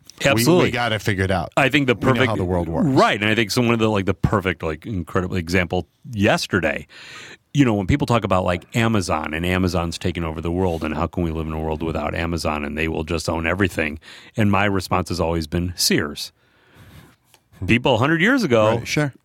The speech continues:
Speaker 1: eighty years ago, thought Sears
Speaker 2: Yeah.
Speaker 1: was this behemoth and it's, you know, this monster. And it's like, you know, I don't think we
Speaker 2: Mm-hmm.
Speaker 1: can, you wanna buy Sears stock now? I don't think you do.
Speaker 2: Right.
Speaker 1: Yeah, and to me, it's like, Amazon's like,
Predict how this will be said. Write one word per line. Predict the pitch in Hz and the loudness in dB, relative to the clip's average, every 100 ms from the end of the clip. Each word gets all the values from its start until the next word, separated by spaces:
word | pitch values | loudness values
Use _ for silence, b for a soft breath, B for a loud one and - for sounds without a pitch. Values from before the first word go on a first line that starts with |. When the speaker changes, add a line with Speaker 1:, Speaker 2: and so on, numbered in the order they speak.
| - | 0
Speaker 1:
eighty | 156 233 | 2 2
years | 151 131 113 | 2 2 2
ago, | 120 117 113 | 2 2 2
thought | - 123 - | 0 -2 -2
Sears | - 233 190 80 78 - - _ - | 0 2 2 0 -6 -12 -14 _ -2
Speaker 2:
Yeah. | 104 | 2
Speaker 1:
was | 95 95 87 - | 2 2 -2 -10
this | 127 90 82 - | -6 -4 -2 -4
behemoth | 85 87 90 151 185 151 | -4 -2 0 2 2 0
and | 85 80 | -2 -2
it's, | 80 - - - | -2 -4 -8 -8
you | 110 90 | -2 0
know, | 82 | 0
this | 76 78 - - | -2 -4 -4 -2
monster. | 98 120 131 | 0 0 0
And | 110 95 | -2 -2
it's | 87 | -2
like, | 95 85 - B B B B B _ | -2 -2 -4 B B B B B _
you | 104 | -4
know, | 85 76 - - | -2 -6 -10 -8
I | |
don't | 85 113 | -4 -2
think | 120 | 0
we | 123 | 0
Speaker 2:
Mm-hmm. | 92 | -2
Speaker 1:
can, | 117 104 | -4 -2
you | 92 | 0
wanna | 101 | 0
buy | 104 110 | 2 0
Sears | 98 123 117 | 0 0 0
stock | - - 123 - | 0 0 0 0
now? | 123 147 165 | -2 0 -2
I | |
don't | 160 214 | -2 -6
think | 220 190 | -6 -6
you | 196 | -2
do. | 190 117 _ | -2 -2 _
Speaker 2:
Right. | - 98 90 B B _ | -6 -4 -4 B B _
Speaker 1:
Yeah, | 170 156 | 2 2
and | 110 120 104 | 2 0 0
to | 120 | 2
me, | 120 | 2
it's | 175 123 | 2 0
like, | 92 | 0
Amazon's | 95 120 151 165 | 0 0 0 2
like, | 165 160 | 0 -2